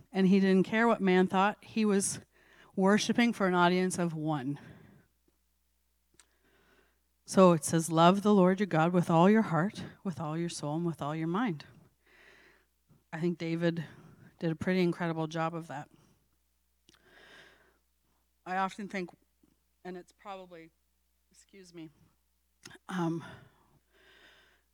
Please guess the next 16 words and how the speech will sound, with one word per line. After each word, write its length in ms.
not, 320
not 200
a 60
frustration, 1080
but 100
it's, 280
it's 200
a 60
question. 640
Why 240
is 280
it, 260
and 100
I 120
won't 300
look 280